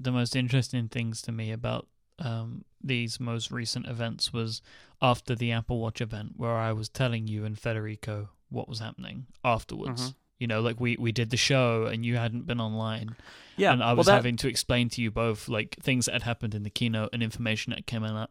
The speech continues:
Speaker 1: come out afterwards. And it was
Speaker 2: Yes.
Speaker 1: really interesting that you've been in the room. However, you were in this, like,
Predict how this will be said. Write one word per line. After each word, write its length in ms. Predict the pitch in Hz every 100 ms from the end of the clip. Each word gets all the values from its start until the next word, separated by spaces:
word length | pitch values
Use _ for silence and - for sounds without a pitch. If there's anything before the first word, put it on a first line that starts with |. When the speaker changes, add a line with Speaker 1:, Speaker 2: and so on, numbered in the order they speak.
| -
Speaker 1:
come 180 | 123 117
out 140 | 117
afterwards. 540 | 131 143 208 233 254 - - - -
And 80 | -
it 60 |
was 120 | 143 135
Speaker 2:
Yes. 40 |
Speaker 1:
really 220 | 190 202
interesting 560 | 165 175 - 135 - 117
that 120 | 113
you've 140 | 123
been 140 | 143 139
in 100 | 139
the 80 | 123
room. 380 | 143 143 110
However, 580 | 110 - 127 156 147 113
you 200 | 107 113
were 200 | 113 120
in 160 | 127 120
this, 240 | 113 -
like, 220 | 113 110